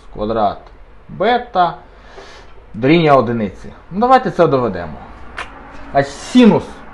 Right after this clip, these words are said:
ну, давайте бета. Значить, синус це що таке? Відношення протилежного катета до гіпотенузи. Тобто Б поділити на, нехай це С, це буде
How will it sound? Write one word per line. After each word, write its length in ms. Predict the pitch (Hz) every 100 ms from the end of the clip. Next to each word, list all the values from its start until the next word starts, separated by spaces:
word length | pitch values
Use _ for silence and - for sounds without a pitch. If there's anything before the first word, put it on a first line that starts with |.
| 139
ну, 140 | 233
давайте 300 | 226 220 208
бета. 920 | 139 107 101 - - - - 117 107 - - - -
Значить, 320 | 123 175 165
синус 360 | - 254 208 -
це 80 | 156
що 160 | 196
таке? 280 | 151 - 120
Відношення 600 | 147 185 202 185 131 110
протилежного 760 | 117 147 165 170 156 120 113 113
катета 480 | 240 269 254 -
до 120 | 185 143
гіпотенузи. 640 | 160 143 139 117 98 87 -
Тобто 240 | 85 92
Б 300 | 107 196 208
поділити 580 | - 107 90 104 123 110
на, 340 | 101 101 98 - - - - - -
нехай 180 | 202 110
це 120 | 107 92
С, 120 | 98 85 - -
це 60 |
буде 220 | 104 98